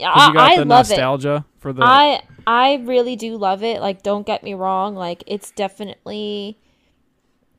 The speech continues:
Speaker 2: s-, uh, a lot better than the original, um, because it's more true to the manga.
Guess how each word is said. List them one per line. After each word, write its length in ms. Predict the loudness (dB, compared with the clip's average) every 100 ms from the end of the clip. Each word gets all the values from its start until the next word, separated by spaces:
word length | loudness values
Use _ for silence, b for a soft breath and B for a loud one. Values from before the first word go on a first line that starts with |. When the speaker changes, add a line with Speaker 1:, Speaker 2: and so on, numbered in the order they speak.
| _ _ _ _ _ _
Speaker 2:
s-, 300 | -20 -20 -16
uh, 220 | -10 -8 -4
a 80 | -4
lot 340 | 2 2 2 0
better 400 | -2 0 -2 -4
than 240 | -6 -6
the 160 | -6 -6
original, 560 | -6 -8 -10 -10 -12 _ _ -10
um, 540 | -8 -8 -10 -14 -20 _ _ _ _ _ -16
because 420 | -14 -10 -8 -8
it's 180 | -10 -12
more 220 | -10 -10
true 400 | -12 -12 -10 -10
to 140 | -10 -12
the 120 | -12
manga. 640 | -12 -12 -10 -8 -8 -8